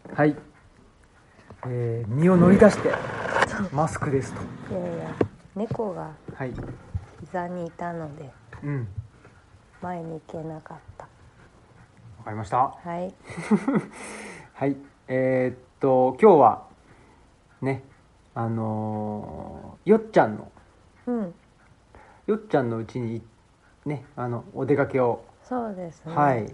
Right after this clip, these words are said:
Speaker 2: あの、正覚寺さんに。
Speaker 1: <clears throat> はい。
Speaker 2: 近所、近所ってほどじゃないですけど。
Speaker 1: 近所ではないですけどね。
Speaker 2: そうですね。
Speaker 1: うん。
Speaker 2: はい。
Speaker 1: 奈良県の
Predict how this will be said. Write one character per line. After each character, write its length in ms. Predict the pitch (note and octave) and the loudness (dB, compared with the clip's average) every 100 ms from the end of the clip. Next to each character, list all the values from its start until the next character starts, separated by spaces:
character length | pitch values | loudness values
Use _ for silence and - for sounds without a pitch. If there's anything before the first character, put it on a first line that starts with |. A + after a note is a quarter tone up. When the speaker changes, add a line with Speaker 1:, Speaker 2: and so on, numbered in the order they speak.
| D#3 - | -14 -12
Speaker 2:
あ 120 | F#3 | -10
の、 300 | F3+ F3+ G3 - - - - | -10 -12 -14 -18 -20 -20 -20
正 280 | - A3+ F#3+ | -10 -6 -4
覚 480 | F#3 G3 C3+ E3 D#3+ | -2 -2 -4 -8 -8
寺 200 | D#3+ C#3+ | -12 -16
さ 300 | - D3+ D3+ | -14 -12 -12
ん 240 | D3 C#3+ D3+ | -14 -16 -16
に。 60 | D#3+ | -18
Speaker 1:
<clears throat> 80 | _ - | _ 0
は 160 | D#3+ | 2
い。 120 | A#2+ - - | 2 -2 -12
Speaker 2:
近 260 | A3 G3+ | -8 -6
所、 260 | F3 E3 - - | -6 -8 -8 -10
近 300 | A#3+ A#3+ G#3+ | -6 -4 -2
所 120 | F3 | -4
っ 40 | |
て 240 | - _ D#3+ | -8 _ -12
ほ 160 | F3 | -6
ど 60 | F#3 | -6
じ 60 | E3 | -6
ゃ 20 | |
な 40 | |
い 20 | |
で 20 | D#3+ | -12
す 80 | |
け 540 | F#3 D#3 F3+ F3 - - | -12 -12 -12 -14 -20 -10
ど。 60 | |
Speaker 1:
近 140 | - F#3+ | 0 4
所 80 | E3 | 6
で 80 | |
は 80 | C#3 | 6
な 80 | C3+ | 4
い 80 | B2+ | 2
で 80 | A#2+ | 0
す 60 | |
け 100 | B2+ | -6
ど 80 | A2+ | -2
ね。 300 | C#3 E3+ F3 - | 0 0 -2 -10
Speaker 2:
そ 120 | G3+ | -8
う 60 | F3+ | -8
で 160 | D#3+ | -12
す 140 | - D3+ | -16 -16
ね。 80 | D3+ | -8
Speaker 1:
う 40 | B2+ | -6
ん。 440 | B2 A2+ A2 - _ - | -4 -4 -8 -12 _ -16
Speaker 2:
は 60 | D#3+ | -2
い。 40 | |
Speaker 1:
奈 220 | D3 E3+ | 6 6
良 60 | E3+ | 6
県 220 | C3+ G#2+ | 0 0
の 200 | G#2+ | -8